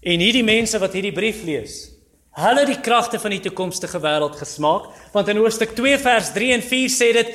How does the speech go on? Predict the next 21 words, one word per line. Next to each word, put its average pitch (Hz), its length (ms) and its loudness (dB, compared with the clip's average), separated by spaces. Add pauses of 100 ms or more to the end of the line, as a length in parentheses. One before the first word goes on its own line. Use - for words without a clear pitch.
(180)
hulle 214 180 4
het 185 160 -6
wonderwerke 262 640 4
gesien. 262 640 2 (260)
Hulle 233 160 2
het 240 60 -2
die 220 100 0
wonderwerke 285 540 4
gesien 277 300 0
wat 269 100 4
die 262 80 4
apostels 285 580 2
voor 254 160 0
hulle 277 220 2
oë 311 240 4
gedoen 233 320 2
het. 127 240 -2 (1000)
Hulle 269 220 4
het 302 100 4
dit - 140 -2
gesmaak. 202 560 0